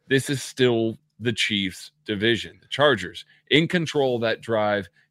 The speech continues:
keeping the Chiefs on their heels. Justin Herbert rolls back. Doesn't matter who it is. Justin Herbert, Phillip Rivers, doesn't matter. Throws an ill-timed interception at the one-yard line because Gerald Everett is too tired,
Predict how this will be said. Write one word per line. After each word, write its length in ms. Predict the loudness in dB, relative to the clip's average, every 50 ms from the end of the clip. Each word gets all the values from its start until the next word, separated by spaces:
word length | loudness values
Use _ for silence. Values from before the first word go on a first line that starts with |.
| _ _
keeping 320 | -6 -2 -2 -2 0 -2 -4
the 80 | -4
Chiefs 320 | -4 -2 -2 -2 -2 -2 -4
on 120 | -4 -4
their 140 | -4 -6 -4
heels. 500 | -4 -2 0 2 2 2 0 0 -2 -8 _ _ _ _ _ _ _ _ _ _ _ _ -20 -20 _
Justin 380 | -4 -4 -4 -4 -4 -6 -6 -4
Herbert 360 | -2 0 0 0 0 -2 -2
rolls 360 | -2 0 0 2 2 0 -2
back. 500 | 0 2 2 4 4 2 2 -2 -6 -12 _ _ _ _ _ _ _ _
Doesn't 220 | 6 6 6 6
matter 240 | 4 2 4 4 4
who 120 | 4 4 2
it 80 | 2
is. 160 | 0 -2 -2
Justin 400 | -2 -2 -2 -2 -2 -4 -6 -4
Herbert, 300 | -2 -2 -2 -2 -4 -6 -8 _ _
Phillip 220 | -2 -2 0 0 2
Rivers, 380 | 0 2 2 0 -2 -4 -6 _ _
doesn't 200 | 2 2 2 2
matter. 400 | 2 2 2 2 0 -2 -4 -6 _ _ _ _ _ _ _ _ _ -16 -8
Throws 540 | 0 4 6 8 8 8 6 2 0 -2 -4
an 200 | -4 -6 -6 -4 -2
ill-timed 520 | -2 -2 -2 -2 -2 -4 -4 -2 -4 -4
interception 560 | -4 -6 -6 -6 -6 -6 -6 -6 -8 -10 -12
at 140 | -12 -10 -10
the 80 | -8 -8
one-yard 500 | -6 -6 -6 -4 -4 -2 -2 -2 0 -2
line 160 | -2 -4 -4
because 220 | -6 -6 -8 -8
Gerald 340 | -4 -2 0 0 0 0 0
Everett 260 | -2 -2 -2 -4 -4
is 180 | -4 -6 -6 -8
too 340 | -8 0 2 2 2 2 2
tired, 600 | 2 4 6 6 8 6 6 4 4 2 0